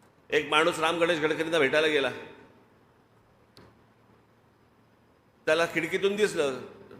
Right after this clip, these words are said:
राम गणेश गडकरी नुसते बसलेत तिथे. त्याने दरवाज्यावरती टकटक केली. त्यांच्या पत्नी आल्या, बोलले, "काय?"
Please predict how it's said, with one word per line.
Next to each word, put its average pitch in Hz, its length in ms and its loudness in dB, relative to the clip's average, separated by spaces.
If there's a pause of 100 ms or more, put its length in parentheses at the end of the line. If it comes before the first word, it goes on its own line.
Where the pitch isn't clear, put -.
(100)
राम 143 160 0
गणेश 151 200 2
गडकरी 147 320 0
नुसते 151 220 -4
बसलेत 165 420 -2
तिथे. 104 480 -6 (1500)
त्याने 156 160 2
दरवाज्यावरती 160 460 4
टकटक 156 380 -2
केली. 110 260 -2 (3250)
त्यांच्या 139 220 0
पत्नी 147 260 -2
आल्या, 139 220 0
बोलले, 123 180 -2
"काय?" 139 440 -2